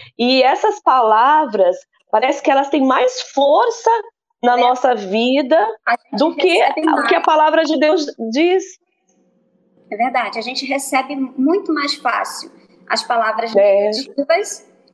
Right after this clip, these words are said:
Speaker 2: e as
Speaker 1: É.
Speaker 2: palavras positivas, no que Deus, ele tem usado pessoas, na certeza que Deus tem usado pessoas pra falar com você, que você é valoro-, valoroso,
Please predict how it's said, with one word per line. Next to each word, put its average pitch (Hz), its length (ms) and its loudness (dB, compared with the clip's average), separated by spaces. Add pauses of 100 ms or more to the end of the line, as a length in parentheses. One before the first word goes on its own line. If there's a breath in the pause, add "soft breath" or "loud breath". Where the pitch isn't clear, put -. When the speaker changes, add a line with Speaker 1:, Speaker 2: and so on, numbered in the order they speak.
Speaker 2:
e - 120 2
as 190 80 4
Speaker 1:
É. 180 80 4
Speaker 2:
palavras 262 420 -2
positivas, 285 1000 -2
no 254 140 -8
que 269 220 -8 (760)
Deus, 277 280 0
ele 277 160 -2
tem 277 180 -6
usado 254 480 -4
pessoas, 269 840 -4 (220)
na 262 160 -4
certeza 226 880 -6 (260 soft breath)
que - 80 -6
Deus 262 320 -2
tem 320 160 0
usado 277 340 -2
pessoas 285 560 -2
pra 285 180 -6
falar 262 400 -4
com 269 160 -2
você, 233 760 -8
que 226 100 -10
você 226 320 -2
é 214 40 0
valoro-, 208 680 -2
valoroso, 208 800 -2